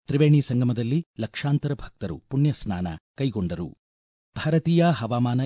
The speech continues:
ಇಲಾಖೆ ಕಾರ್ಯಾರಂಭಿಸಿ ನೂರ ಐವತ್ತನೇ ವರ್ಷಾಚರಣೆ ಕಾರ್ಯಕ್ರಮ ಕಾರವಾರದ ಜಿಲ್ಲಾ ಹವಾಮಾನ ಇಲಾಖೆ ಕಚೇರಿಯಲ್ಲಿ ನಡೆಯಿತು. ಕೊನೆಯಲ್ಲಿ ಮತ್ತೊಮ್ಮೆ ಮುಖ್ಯಾಂಶಗಳು. ಉಪರಾಷ್ಟ್ರಪತಿ ಜಗದೀಪ್ ಧನ್ಕರ್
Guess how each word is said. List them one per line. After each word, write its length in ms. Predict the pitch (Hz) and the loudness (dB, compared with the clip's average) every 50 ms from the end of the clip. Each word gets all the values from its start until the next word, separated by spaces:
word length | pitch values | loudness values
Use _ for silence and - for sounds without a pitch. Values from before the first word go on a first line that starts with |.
| - | -2
ಇಲಾಖೆ 480 | - 107 104 101 95 - - - 123 127 | -4 -4 -4 -4 -4 -6 -10 -8 -8 -8
ಕಾರ್ಯಾರಂಭಿಸಿ 920 | - _ - 92 95 131 147 151 131 95 90 - - 107 - - - - - _ _ _ _ - | -8 _ -8 -4 -2 -2 0 0 0 -2 -4 -6 -8 -10 -8 -8 -8 -8 -12 _ _ _ _ 2
ನೂರ 180 | 127 139 147 170 170 170 - | 2 4 4 4 2 2 0
ಐವತ್ತನೇ 480 | 123 123 110 117 - - 110 117 127 135 | 0 -2 -2 -4 -4 -2 -2 0 0 0
ವರ್ಷಾಚರಣೆ 680 | 110 98 85 - - 117 107 101 - 104 95 92 95 90 | -2 -4 -8 -6 -6 -6 -6 -4 -4 -4 -2 -2 -2 -4
ಕಾರ್ಯಕ್ರಮ 500 | - - 98 90 90 - - 98 98 107 151 170 - _ _ _ _ _ | -4 -6 -6 -6 -6 -6 -4 -2 2 2 2 2 0 _ _ _ _ _
ಕಾರವಾರದ 520 | - 139 143 156 151 151 151 135 160 160 | -2 0 2 2 2 2 2 2 2 0
ಜಿಲ್ಲಾ 460 | 160 123 - - 107 104 120 127 135 139 | 0 0 -2 -4 -4 -2 -2 -2 -4 -4
ಹವಾಮಾನ 480 | - - 98 87 107 123 135 131 139 | -4 -6 -4 -2 0 0 2 2 2
ಇಲಾಖೆ 540 | 151 156 - 104 101 95 92 - - - 92 | 0 0 -2 -4 -4 -4 -6 -8 -12 -14 -14
ಕಚೇರಿಯಲ್ಲಿ 720 | - - 95 - - 117 107 90 85 87 90 92 85 69 - _ _ - | -10 -10 -10 -6 -6 -6 -6 -4 -6 -6 -6 -6 -8 -10 -12 _ _ 0
ನಡೆಯಿತು. 580 | 156 143 120 98 85 82 - - 90 80 67 - _ _ _ _ _ _ _ _ _ _ _ _ _ _ _ _ | 0 0 0 -2 -6 -8 -8 -8 -10 -10 -10 -12 _ _ _ _ _ _ _ _ _ _ _ _ _ _ _ _
ಕೊನೆಯಲ್ಲಿ 360 | - 165 160 165 165 160 165 | 6 8 8 10 8 8 6
ಮತ್ತೊಮ್ಮೆ 480 | 170 123 101 - - 92 85 202 82 69 - _ _ _ | 6 4 2 0 -4 0 0 0 0 0 -6 _ _ _
ಮುಖ್ಯಾಂಶಗಳು. 760 | 170 - - - 143 151 117 101 - 92 80 87 85 80 76 - _ _ _ _ _ _ _ _ _ _ _ _ _ _ _ _ | 0 0 0 0 0 0 0 0 -4 -8 -6 -6 -6 -8 -8 -12 _ _ _ _ _ _ _ _ _ _ _ _ _ _ _ _
ಉಪರಾಷ್ಟ್ರಪತಿ 840 | 165 156 - 180 170 160 151 - - 165 - 156 147 - 165 175 185 | 4 4 6 6 6 6 6 6 4 2 4 4 2 4 4 4 4
ಜಗದೀಪ್ 520 | 143 - 127 98 107 101 104 98 - - 80 | 4 2 -2 -2 -2 -2 -2 -4 -4 -8 -12
ಧನ್ಕರ್ 520 | - - - - 147 - - 117 90 - | -10 -4 2 4 4 4 2 -4 -6 -6